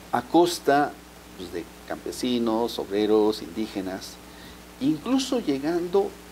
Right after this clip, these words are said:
a la esclavitud, ¿no? En el caso de los yaquis, en el caso de los, este, yaquis y mayos, en, en el, en el caso de,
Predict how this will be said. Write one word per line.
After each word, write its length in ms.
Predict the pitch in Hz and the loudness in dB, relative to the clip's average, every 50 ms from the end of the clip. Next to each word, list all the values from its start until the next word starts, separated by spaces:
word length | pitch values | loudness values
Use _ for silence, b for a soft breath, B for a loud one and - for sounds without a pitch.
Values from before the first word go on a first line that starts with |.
| - - | -10 -6
a 80 | 117 113 | -6 -4
la 80 | 104 101 | -4 -6
esclavitud, 680 | 101 - - - 98 98 92 - - - - - - - - - | -8 -10 -12 -14 -14 -14 -14 -16 -16 -12 -8 -6 -6 -6 -6 -8
¿no? 120 | - - - - - - - - B B B B B B B B B - - - - 113 | -10 -10 -10 -12 -18 -20 -20 -20 B B B B B B B B B -20 -16 -12 -8 -6
En 220 | 107 104 104 110 | -4 -2 0 2
el 160 | 110 107 107 | 2 2 2
caso 300 | - 165 170 170 - 175 | 2 2 2 4 6 6
de 100 | 165 156 | 6 6
los 240 | 139 131 135 131 139 | 4 2 0 2 4
yaquis, 560 | 160 175 151 147 147 - - 131 131 131 - | 4 6 6 4 2 -4 -6 -6 -6 -6 -6
en 60 | - 90 | -8 -8
el 100 | 87 - | -8 -8
caso 320 | - 127 135 - - 131 123 | -8 -8 -8 -6 -4 -4 -2
de 120 | 113 101 | -2 -4
los, 140 | 98 101 - | -4 -6 -8
este, 580 | - - - - - - - - - - 71 71 71 - - | -10 -14 -18 -18 -18 -18 -18 -18 -16 -12 -12 -12 -10 -6 0
yaquis 320 | 101 110 110 - - - | 0 0 0 -2 -8 -6
y 40 | 139 | -4
mayos, 440 | 139 135 131 127 123 117 101 - - | -2 -2 -2 -2 -2 -4 -6 -8 -8
en, 60 | - - - - - - | -12 -14 -14 -14 -12 -10
en 80 | 87 | -10
el, 80 | 80 82 - - - - - | -10 -10 -12 -16 -16 -14 -12
en 80 | 85 82 | -10 -10
el 80 | 80 - - | -10 -6 -4
caso 260 | 104 117 - - 123 | -4 -4 -2 -4 -4
de, 160 | 120 113 110 | -4 -4 -6